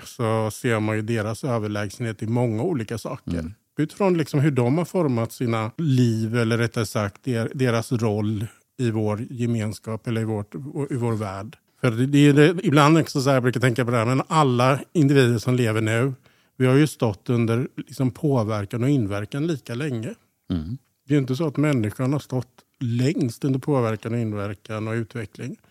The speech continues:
Speaker 2: Sen ska man ju säga också att vi vet ju idag rent forskningsmässigt att människan är ju inte bäst på allt som vi själva tror.
Speaker 1: Mm.
Speaker 2: <clears throat> Inte ens språkmässigt har vi ju det mest komplexa språket, eller ens mest ord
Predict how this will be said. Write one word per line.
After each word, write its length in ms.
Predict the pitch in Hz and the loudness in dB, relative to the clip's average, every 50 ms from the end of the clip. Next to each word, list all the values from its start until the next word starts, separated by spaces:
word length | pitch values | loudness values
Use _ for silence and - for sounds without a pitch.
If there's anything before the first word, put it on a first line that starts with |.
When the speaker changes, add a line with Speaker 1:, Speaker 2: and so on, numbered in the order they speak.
| _ _ - - - | _ _ -20 -20 -12
Speaker 2:
Sen 220 | - - 98 85 | -8 -6 -6 -6
ska 120 | - - 101 | -6 -8 -6
man 100 | 123 160 | -4 -4
ju 40 | |
säga 240 | 156 - 175 131 107 | -4 -2 -2 -2 -2
också 240 | 101 92 - - 90 | -2 -4 -6 -8 -8
att 200 | 85 92 - - - - 113 101 101 101 95 98 | -8 -8 -10 -14 -16 -16 -16 -14 -12 -12 -12 -8
vi 100 | 110 104 | -8 -8
vet 400 | 90 - 87 71 76 - - - | -8 -8 -8 -10 -10 -12 -8 -6
ju 60 | 185 | -4
idag 240 | 202 147 98 90 92 | -4 -4 -4 -4 -4
rent 160 | 90 80 87 | -6 -6 -8
forskningsmässigt 800 | - - 92 - - - 85 85 - - 98 95 - - 92 - | -8 -10 -10 -10 -12 -12 -14 -14 -12 -14 -14 -14 -16 -16 -16 -16
att 160 | 90 - - | -16 -10 -6
människan 500 | 104 98 90 82 76 78 - 131 147 175 | -4 -4 -4 -4 -6 -8 -8 -6 -6 -4
är 140 | - 78 80 | -6 -6 -6
ju 140 | 95 135 180 | -4 -2 -2
inte 220 | 220 220 - 104 | -2 -2 -4 -6
bäst 340 | 90 87 85 71 - - - _ _ _ _ _ | -6 -6 -8 -8 -10 -16 -20 _ _ _ _ _
på 180 | - 90 85 80 - _ _ _ _ _ _ _ _ _ | -10 -10 -10 -10 -14 _ _ _ _ _ _ _ _ _
allt 320 | - - 95 80 76 73 - | -4 -4 -4 -4 -6 -10 -10
som 180 | - 101 95 | -6 -4 -4
vi 140 | 85 87 90 | -4 -4 -6
själva 280 | - - 101 85 73 - | -6 -8 -8 -8 -8 -10
tror. 440 | - - - - - 85 101 107 - - | -14 -12 -10 -10 -10 -10 -14 -16 -12 -10
Speaker 1:
Mm. 300 | 113 110 110 120 131 - - | -8 -4 -2 -2 -2 -2 -4
Speaker 2:
<clears throat> 100 | - - | -4 -2
Inte 200 | 123 113 - 104 | -2 -2 0 -2
ens 100 | 95 - | -4 -6
språkmässigt 960 | - - 113 113 139 131 - - - - 90 85 90 - - - 185 214 - | -6 -6 -4 -4 -4 -4 -8 -10 -8 -6 -6 -6 -6 -10 -10 -8 -8 -8 -6
har 160 | - 151 131 | -4 -4 -4
vi 120 | 107 101 101 | -2 -2 -2
ju 240 | 98 95 98 95 92 - _ _ _ _ _ _ - _ _ | -2 -2 -2 -4 -4 -8 _ _ _ _ _ _ -20 _ _
det 100 | _ - | _ 0
mest 300 | 101 104 104 95 - - | 2 2 2 0 -2 -6
komplexa 680 | - - 98 92 90 - - 85 - - - - 90 87 | -8 -6 -6 -6 -4 -4 -6 -6 -6 -8 -10 -10 -10 -10
språket, 840 | - - - - 95 90 90 - - - - - 165 185 - - - | -10 -8 -8 -6 -6 -6 -8 -10 -14 -14 -10 -8 -8 -8 -8 -8 -8
eller 240 | - 98 92 95 90 - - _ _ _ _ _ - | -6 -4 -4 -4 -6 -8 -14 _ _ _ _ _ -4
ens 360 | 107 98 92 90 - - - | -2 -2 -2 -4 -6 -6 -4
mest 380 | 104 98 90 85 - - - - _ _ | -4 -4 -4 -4 -6 -10 -14 -18 _ _
ord 540 | - - 127 156 175 165 131 98 82 - - | -6 -6 -4 -4 -6 -6 -6 -8 -8 -10 -14